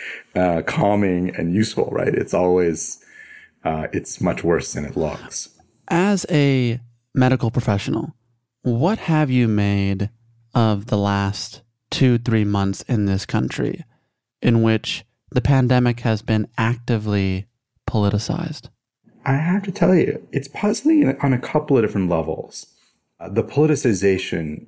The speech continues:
Speaker 1: is so, well, it's so unhelpful in the sense that it takes what's a, a pretty, you know, manageable problem. I mean, pandemics are hard under the best of circumstances,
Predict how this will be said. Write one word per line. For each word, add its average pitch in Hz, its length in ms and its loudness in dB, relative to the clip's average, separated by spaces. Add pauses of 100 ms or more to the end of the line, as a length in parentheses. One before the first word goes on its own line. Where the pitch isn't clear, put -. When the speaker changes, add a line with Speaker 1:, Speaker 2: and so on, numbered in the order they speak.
Speaker 1:
is 90 800 0
so, 147 920 0 (460)
well, 156 120 2
it's 156 160 -2
so 294 260 -4
unhelpful - 760 -4
in 113 100 0
the 120 60 4
sense 175 340 0
that 131 280 0 (340)
it 151 160 0
takes - 360 -4
what's 165 220 0
a, 135 320 2
a 127 100 -2
pretty, 269 680 -2 (300)
you 320 60 4
know, 311 80 4
manageable 147 640 4
problem. - 420 -2
I - 40 0
mean, 175 140 2
pandemics 190 500 2
are 135 80 0
hard 107 300 2
under 101 180 0
the 98 100 0
best 131 220 -2
of 104 100 -2
circumstances, 113 680 -4